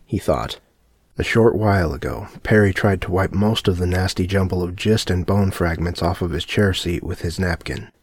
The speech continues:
Much of the human slop had slowly slid down to the floor, but the remainder of the grainy moisture had bled into the jumpsuit's posterior and down to his underwear. It had transitioned from warm and gross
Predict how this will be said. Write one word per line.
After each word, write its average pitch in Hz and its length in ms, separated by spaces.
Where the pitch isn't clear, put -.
Much 113 280
of 101 100
the 95 60
human 95 320
slop 92 400
had - 100
slowly 104 420
slid 101 280
down 95 240
to 92 80
the 80 100
floor, 101 340
but 80 160
the 82 80
remainder 101 520
of 85 120
the 90 60
grainy 90 320
moisture 87 480
had 87 180
bled 95 280
into 92 200
the 95 80
jumpsuit's 92 540
posterior 87 800
and 104 140
down 92 220
to - 100
his 76 140
underwear. 64 500
It 101 160
had 87 100
transitioned 107 680
from 87 260
warm 98 260
and 87 140
gross 95 520